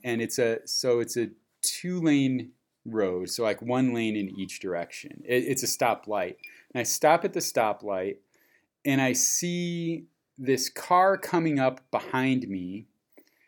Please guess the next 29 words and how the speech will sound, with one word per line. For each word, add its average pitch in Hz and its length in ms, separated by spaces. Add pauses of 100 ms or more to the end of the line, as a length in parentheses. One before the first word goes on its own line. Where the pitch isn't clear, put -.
(460)
in, 135 260
in 143 120
my 139 120
rearview 131 400
mirror, 131 180
and 117 100
he's 117 120
coming, 196 340
like, 127 180
super 185 540
fast. - 680
And 120 140
I'm 180 240
stopped, 127 440
and 120 100
he's 135 120
coming 143 260
super 127 300
fast, 107 300
and 117 80
I'm 110 100
worried 131 280
that 123 100
he's 107 140
gonna 101 180
hit 98 240
me. 95 240 (400)
And 139 160
then 156 280